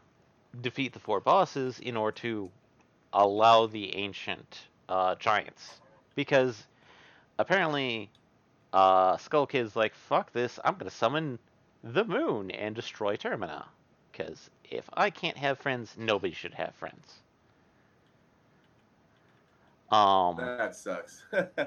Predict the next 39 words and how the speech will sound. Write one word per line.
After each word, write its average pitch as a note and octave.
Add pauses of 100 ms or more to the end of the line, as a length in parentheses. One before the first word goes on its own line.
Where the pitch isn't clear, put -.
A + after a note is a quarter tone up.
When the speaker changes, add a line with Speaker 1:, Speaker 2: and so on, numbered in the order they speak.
(420)
Speaker 1:
yeah, A2
and A#2+
that's D#3
Speaker 2:
You F3+
Speaker 1:
where D3+
we C3
Speaker 2:
think -
Speaker 1:
get C#3
the -
Speaker 2:
about F2+
it. E3+
Speaker 1:
creepy C#3
moon, A#2+ (840)
which, - (440)
I'll A2
be A2+
honest, C3+ (120)
the G#2
three B2+
D C3
S C3
remake C3
made A#2+
the A2+
moon A2
less G#2+
scary. E2+ (960)
Speaker 2:
Aw. F2 (1700)
Speaker 1:
Yeah. G#2
Speaker 2:
Boo. F#2 (1600)
Speaker 1:
It B2
Speaker 2:
'Cause D3
I D#3+
do E3
remember C#3
that A2+
thing G#2+
being F#2
terrifying. F2+